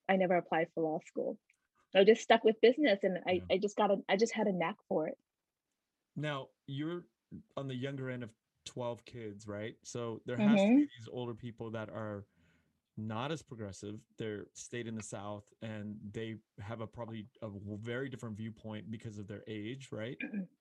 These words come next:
Speaker 2: Um, does that come up in those years or subsequently in those, you know,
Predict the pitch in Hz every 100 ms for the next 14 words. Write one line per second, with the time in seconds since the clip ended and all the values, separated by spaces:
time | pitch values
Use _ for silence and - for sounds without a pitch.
0 | - 123 120 113 107 _ _ _ _ _
1 | _ _ _ _ _ _ _ _ 127 143
2 | 113 143 170 _ - 151 139 131 143 _
3 | _ _ _ _ _ _ _ _ - 131
4 | 127 123 123 110 110 113 117 120 113 95
5 | - 123 107 113 - 113 113 117 113 110
6 | 101 _ _ _ _ _ - 127 117 101